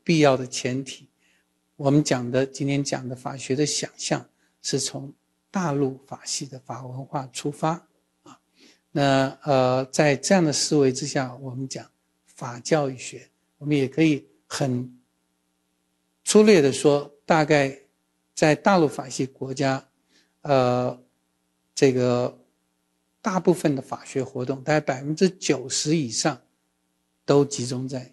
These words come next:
法教育学，也就是学者、法官、检察官、律师，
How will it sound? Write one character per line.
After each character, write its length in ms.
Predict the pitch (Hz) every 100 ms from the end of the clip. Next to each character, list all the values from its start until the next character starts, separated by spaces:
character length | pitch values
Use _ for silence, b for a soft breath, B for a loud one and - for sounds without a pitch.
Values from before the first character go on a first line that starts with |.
| _
法 320 | - - - -
教 260 | 135 127
育 120 | 123
学， 260 | 127 - 123 _ _ _ _ _ _
也 120 | 139
就 120 | 131
是 280 | 139 135 135 - _ _ _ _ _
学 320 | - - 135
者、 440 | 147 143 127 123 _ _ _ _
法 240 | 135 127
官、 500 | 123 143 147 156 156 _
检 200 | - 143 135
察 160 | 135
官、 380 | 139 143 143 147
律 200 | 156 139
师， 340 | 131 - 147